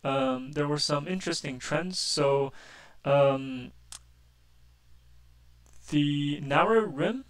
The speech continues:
uh, typically with, with all, across all the tires, the, the, co-, the comment was that the car is more lazy and easier to drive, but easier to drive at the limit, uh, but slower.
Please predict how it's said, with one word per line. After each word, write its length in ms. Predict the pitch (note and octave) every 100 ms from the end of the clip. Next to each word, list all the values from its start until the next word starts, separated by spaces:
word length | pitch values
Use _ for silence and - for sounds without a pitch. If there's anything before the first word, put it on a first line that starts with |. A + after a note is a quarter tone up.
| - -
uh, 680 | C#3+ C#3 C3+ C3+ C3 B2+ C#3 - _ _ - - _ - _ _ -
typically 440 | - F3+ F#3 F3+
with, 260 | E3 D3 - -
with 260 | D3 C3 -
all, 280 | D3+ E3+ E3+
across 320 | D#3 D#3+ D#3
all 140 | E3 F3+
the 100 | E3
tires, 520 | D#3 D3+ D3+ D3 -
the, 200 | D3 C#3+
the, 260 | - C#3 B2
co-, 140 | - C#3+
the 100 | C3+
comment 360 | - C#3 C3+
was 180 | C3+ B2+
that 180 | B2+ B2
the 120 | -
car 440 | - C#3 B2+ B2 B2 - - -
is 360 | - C#3 B2 A2
more 200 | C3 C3
lazy 480 | B2 C#3+ F#3 G#3+ G#3
and 380 | C#3 C3 B2+ B2+
easier 360 | D3 C#3+ C#3 B2+
to 200 | - C3+
drive, 340 | A#2 B2 B2
but 140 | - C3+ -
easier 260 | D3 C#3
to 80 | A#2+
drive 260 | - B2+ B2+
at 100 | B2+
the 100 | A#2
limit, 420 | E3 F3+ F3+ - - - - - -
uh, 440 | C3 C3 B2+ B2+ - -
but 260 | C#3 C3+
slower. 560 | - - C3 B2 C#3+